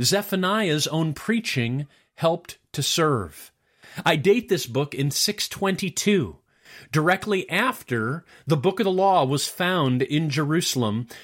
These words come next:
by one of the priests in Josiah's day, and directly after King Josiah had initiated this reform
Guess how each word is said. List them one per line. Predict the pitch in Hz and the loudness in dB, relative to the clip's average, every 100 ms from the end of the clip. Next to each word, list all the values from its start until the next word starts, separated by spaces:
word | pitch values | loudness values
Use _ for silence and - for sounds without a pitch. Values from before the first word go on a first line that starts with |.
| - | -14
by | 113 143 156 160 160 147 | 0 2 2 0 0 -2
one | 143 | -2
of | 170 147 | 0 -4
the | 135 | -8
priests | - 226 208 117 - | -4 -2 0 -2 0
in | 139 | 0
Josiah's | 131 139 - 165 170 156 127 | 0 -2 -2 0 0 -2 0
day, | 156 156 110 104 - - 143 | 0 2 0 -2 -8 -16 -4
and | 180 170 | -2 0
directly | 170 185 196 180 - | -2 -2 -2 -8 -4
after | 175 202 - 151 | -2 -2 -2 -2
King | 135 - 202 208 | -2 -4 -2 0
Josiah | 165 151 - 175 190 139 | 0 -2 -2 -2 0 0
had | 117 151 | 0 0
initiated | 160 165 220 - 151 107 110 135 - - - _ | 2 2 0 0 0 0 -2 -4 -8 -20 -20 _
this | 117 160 - - - | 0 2 0 -4 -8
reform | 113 139 - 190 185 135 120 127 | 0 0 0 0 2 2 0 -2